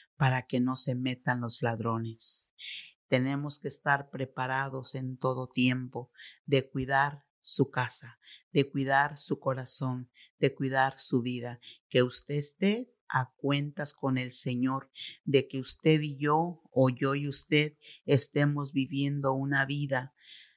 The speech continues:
perfecta, recta,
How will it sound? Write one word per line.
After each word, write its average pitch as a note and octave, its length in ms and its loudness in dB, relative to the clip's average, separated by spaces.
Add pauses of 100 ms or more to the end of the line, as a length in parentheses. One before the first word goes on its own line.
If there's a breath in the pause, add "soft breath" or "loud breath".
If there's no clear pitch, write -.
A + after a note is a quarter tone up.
(1120 loud breath)
perfecta, C#3 1000 0 (800)
recta, C#3+ 840 2